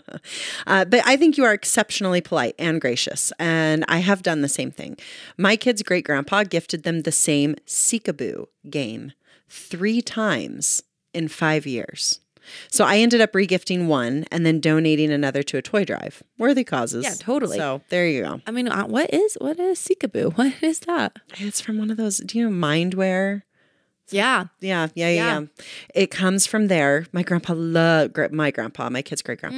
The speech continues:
Speaker 2: Mm.
Speaker 1: loves buying gifts from Mindware
Speaker 2: Mm.
Speaker 1: for his grandkids. But it's this, like, I don't know, memory game. Find, find a picture. Uh, I don't know.
Speaker 2: Cool.
Speaker 1: I, I can tell you this.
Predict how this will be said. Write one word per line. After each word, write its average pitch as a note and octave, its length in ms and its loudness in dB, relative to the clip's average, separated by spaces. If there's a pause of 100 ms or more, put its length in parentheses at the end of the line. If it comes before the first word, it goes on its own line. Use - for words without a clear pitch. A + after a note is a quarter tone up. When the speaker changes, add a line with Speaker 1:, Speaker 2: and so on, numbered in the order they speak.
Speaker 2:
Mm. G3 220 -2
Speaker 1:
loves E3 380 0
buying D3 560 0
gifts - 400 -6
from C#3+ 340 -8
Mindware D#3 600 -8 (340)
Speaker 2:
Mm. A#3 160 -4
Speaker 1:
for F3 120 -4
his E3+ 180 0
grandkids. - 680 -2 (520)
But F#3 120 0
it's F#3+ 240 0
this, - 240 0
like, G3+ 540 -2 (500)
I F#3 80 -2
don't G3+ 140 2
know, F#3 120 2
memory G3 840 2 (880)
game. F#3 500 0
Find, F#3 420 0
find F3+ 300 -2
a E3+ 220 2 (120)
picture. D#3+ 800 -2
Uh, C3+ 320 0
I - 40 -4
don't C2+ 200 -10
know. A1 100 -12
Speaker 2:
Cool. D#4+ 300 -4 (120)
Speaker 1:
I, F3 280 -2 (420)
I F#3+ 120 4
can G3+ 160 0
tell G#3+ 240 4
you F#3 160 6
this. D3+ 520 2